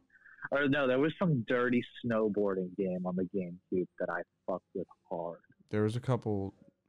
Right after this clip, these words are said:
Speaker 2: awesome Shaun White games, honestly.
Speaker 1: That was definitely what it was.
Speaker 2: Dude, I have, I can't even remember what it's called. It's like,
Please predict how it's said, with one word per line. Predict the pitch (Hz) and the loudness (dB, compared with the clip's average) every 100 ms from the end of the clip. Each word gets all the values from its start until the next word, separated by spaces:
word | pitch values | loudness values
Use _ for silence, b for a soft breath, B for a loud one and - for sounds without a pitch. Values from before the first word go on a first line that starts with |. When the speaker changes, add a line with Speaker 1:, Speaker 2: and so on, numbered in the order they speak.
| _ | _
Speaker 2:
awesome | 101 101 - 95 | 2 2 2 0
Shaun | 95 104 95 90 | 2 2 4 4
White | 92 85 | 2 2
games, | 82 82 87 90 | 0 0 0 0
honestly. | 87 90 - 80 90 - _ _ _ _ _ _ _ _ _ _ _ _ _ - | 0 0 -2 -4 -4 -8 _ _ _ _ _ _ _ _ _ _ _ _ _ -4
Speaker 1:
That | 104 | -2
was | 98 | -2
definitely | - 92 - 92 | -4 -6 -4 -4
what | 90 | -2
it | |
was. | 90 87 85 - - | -4 -6 -10 -14 -2
Speaker 2:
Dude, | 120 107 | 2 4
I | 107 | 4
have, | 107 117 120 117 117 - _ _ _ _ _ _ _ _ - | 4 4 4 4 -2 -12 _ _ _ _ _ _ _ _ -20
I | 131 | -16
can't | 131 | -8
even | 127 120 117 | -8 -6 -8
remember | 113 107 110 95 | -8 -8 -10 -12
what | 98 | -16
it's | - - | -20 -12
called. | 104 104 113 | -6 -6 -8
It's | - - | -14 -14
like, | 107 110 | -12 -14